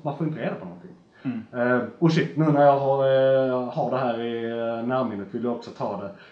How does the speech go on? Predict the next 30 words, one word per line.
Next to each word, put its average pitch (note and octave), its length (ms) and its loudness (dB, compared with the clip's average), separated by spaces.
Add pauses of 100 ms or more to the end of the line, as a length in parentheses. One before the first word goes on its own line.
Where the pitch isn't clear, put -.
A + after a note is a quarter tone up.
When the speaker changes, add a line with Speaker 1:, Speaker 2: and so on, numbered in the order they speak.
(340)
Speaker 1:
En C#3 80 0
gång C3 140 4
jag B2 100 2
skulle, B2+ 280 -2
jag, B2+ 400 4
jag B2+ 140 0
pluggade C3+ 220 0
i B2 40 -4
Värmland, A2 440 -2 (140)
så B2 120 -12
skulle A#2+ 200 -6
jag A#2+ 60 -4
hem A2+ 380 -4
vid B2 120 0
jul. G#2+ 240 0
Det A#2 60 -4
här B2+ 100 -2
var B2 200 0
den A#2 160 -4
tjugotredje A2 840 -4 (120)
december. F#2+ 640 -6 (260)
Speaker 2:
<laughs> G#2 140 -14 (480)
Speaker 1:
Eh, A#2 420 2
och C3+ 140 6
man C3+ 140 2
ska C3 180 -4
byta, B2+ 600 2
och C#3+ 220 -6
för - 100 -20
Karlstad, A#2 500 -6